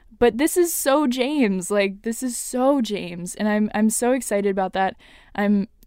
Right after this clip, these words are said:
it was really, really sweet to, you know, hear him say, like, "Call me Jimmy." So now it's, like, full circle. He's Jimmy Olsen.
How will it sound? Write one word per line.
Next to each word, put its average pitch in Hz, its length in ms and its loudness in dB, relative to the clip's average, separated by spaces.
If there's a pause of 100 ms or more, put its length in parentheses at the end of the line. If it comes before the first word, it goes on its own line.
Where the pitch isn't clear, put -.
it 226 120 2
was 220 200 0
really, 247 300 2
really 226 240 4
sweet 214 420 -4
to, 202 260 -6
you 202 180 -2
know, 185 200 -2
hear 202 280 0
him 202 160 2
say, 190 400 -2
like, 180 220 -4
"Call 190 260 -4
me 190 120 -2
Jimmy." 180 440 -6
So 190 200 -4
now 185 300 -2
it's, 185 180 -4
like, 170 160 -4
full 269 280 -2
circle. 240 440 -2
He's 208 320 -6
Jimmy 208 400 -2
Olsen. 180 520 -6